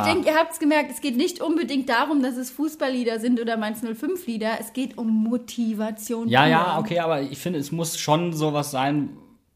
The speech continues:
Speaker 2: was nicht jetzt, „Boah, dabei kann ich immer so geil pumpen“, sondern es muss schon so, du sollst ja niemanden zum Stadion schieben, der soll aufgrund der Musik freiwillig mitkommen, ja?
Speaker 1: Ja, genau.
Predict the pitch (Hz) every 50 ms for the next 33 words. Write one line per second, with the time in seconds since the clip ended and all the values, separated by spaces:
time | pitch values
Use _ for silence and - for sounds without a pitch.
0 | _ _ - 117 110 123 127 127 - - 127 110 90 - - - - 117 113 147
1 | 160 156 156 135 117 101 98 104 107 123 139 139 131 127 127 135 131 135 143 147
2 | 135 160 156 143 131 123 131 123 117 107 104 - - - 196 190 190 196 202 196
3 | - 220 214 208 - - - - - - 143 147 147 139 143 156 160 156 151 -
4 | - 147 165 180 156 156 147 175 - - - - - - - - - - 262 -
5 | - - - - 139 - 123 123 127 127 143 151 147 - 156 156 165 160 156 156
6 | 156 151 151 151 - - 156 151 143 143 139 135 139 - - 185 190 180 151 127
7 | 120 - - - - - _ - 120 117 110 139 139 120 127 - 135 131 156 175
8 | 160 165 156 156 151 143 139 156 151 - - - 135 147 147 135 151 151 - 139
9 | 147 160 156 - - 104 85 87 - - - - - - - - - - 92 107
10 | 127 131 127 - - - _ _ _ _ _ _ _ _ - - 240 214 208 190
11 | 185 175 - 190